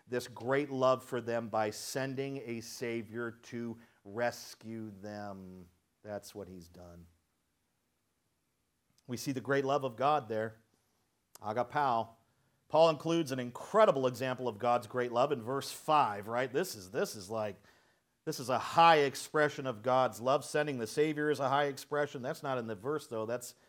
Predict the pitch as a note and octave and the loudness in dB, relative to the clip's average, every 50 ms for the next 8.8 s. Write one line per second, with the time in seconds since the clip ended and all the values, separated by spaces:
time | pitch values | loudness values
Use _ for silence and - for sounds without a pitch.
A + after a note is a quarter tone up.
0 | _ _ _ _ - G#2 G#2 - - - D#3+ E3 D#3 - B2 A#2 A2 G#2+ G#2+ A2+ | _ _ _ _ -14 -14 -12 -10 -8 -6 -4 -4 -4 -4 -4 -4 -2 -2 -2 -4
1 | G2+ A2 G#2 A#2 C3 D#3+ E3 C#3+ A#2+ - - - B2+ C#3+ D3 C3 A#2 G#2+ - - | -6 -6 -4 0 0 0 0 0 -6 -10 -10 -8 -4 0 0 0 0 -2 -4 -8
2 | - _ _ - _ _ A#2+ A2+ C3+ D3 D3+ D3+ C#3+ C3+ B2+ C#3 D#3 F3+ F#3+ F#3+ | -18 _ _ -20 _ _ -6 0 2 2 2 2 0 -2 -2 0 0 0 0 0
3 | F3 D#3 D#3+ D#3+ D3+ C#3 B2 C#3 C#3+ D#3+ E3+ D#3 C#3+ C#3+ C3 B2+ B2+ - - - | 2 4 6 6 4 4 2 2 4 4 4 2 2 0 0 -2 -2 -4 -2 0
4 | D3 D3+ D3 - - - C#3 A#2 A2 G#2+ G2+ - A2 G#2 G2 - - _ _ - | 0 0 0 -2 -4 -2 0 0 0 0 -2 -4 -8 -10 -12 -12 -14 _ _ -6
5 | G#2 C3 C3+ C#3+ C#3+ C#3+ C3 B2 C3+ C#3 D#3+ D3 D3 D3 C#3+ C#3+ C3+ - C#3+ C3 | 0 4 6 8 8 6 6 2 -2 -2 0 0 0 2 2 2 2 0 -2 -2
6 | B2+ B2+ B2 B2+ B2 A2+ A2+ A#2 A2 A#2 A2+ A2+ A2 G#2+ G#2+ - - A2+ G2+ F#2+ | 0 2 2 2 2 0 -4 -6 -4 -4 -4 -4 -4 -6 -8 -8 -8 -10 -10 -10
7 | F2+ F2 - - _ _ _ _ _ _ _ _ _ _ _ _ _ _ _ _ | -10 -14 -20 -20 _ _ _ _ _ _ _ _ _ _ _ _ _ _ _ _
8 | _ _ _ _ _ - A2 G#2+ - A2+ G2+ F2+ E2+ E2 E2 | _ _ _ _ _ -18 -18 -18 -16 -18 -18 -18 -18 -20 -20